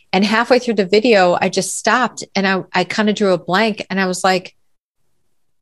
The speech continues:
"Are you qualified to do this?" You know, and I mean, it still haunts me at times. And yes, I'm qualified. This is what I've been studying for years. I mean, I've, you know, got a lot of education behind it. And, but yet there's still times I'm like,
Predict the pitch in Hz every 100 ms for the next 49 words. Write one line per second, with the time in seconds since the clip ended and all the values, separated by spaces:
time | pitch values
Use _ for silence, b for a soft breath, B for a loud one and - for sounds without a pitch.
0 | _ 202 208 247 339 220 190 202 202 190
1 | 190 - 160 160 160 156 - - _ _
2 | _ 196 208 196 226 233 233 233 254 226
3 | 294 - - 277 285 254 226 - 220 262
4 | 277 - 185 180 175 214 302 339 202 170
5 | 170 170 165 175 175 202 - 226 202 208
6 | 214 202 196 - 214 226 214 208 180 175
7 | 202 320 196 139 - 175 185 180 - 202
8 | 185 _ _ _ 214 190 170 180 202 196
9 | 202 214 196 196 196 214 240 285 262 214
10 | 185 - 180 190 175 175 165 156 - B
11 | B B B 226 190 208 220 208 208 208
12 | 202 - 240 226 - 208 196 190 185 175
13 | -